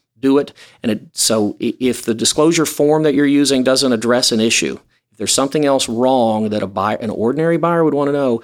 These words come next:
put it in writing, put it as part of that disclosure, send it on.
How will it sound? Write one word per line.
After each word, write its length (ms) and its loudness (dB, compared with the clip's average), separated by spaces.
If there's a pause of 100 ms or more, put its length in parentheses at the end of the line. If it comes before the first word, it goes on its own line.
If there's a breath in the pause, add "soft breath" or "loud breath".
(300 soft breath)
put 160 -2
it 80 2
in 140 2
writing, 440 0 (600 soft breath)
put 120 -2
it 100 0
as 100 -2
part 220 0
of 80 2
that 120 0
disclosure, 580 -4
send 280 -4
it 80 -8
on. 200 -12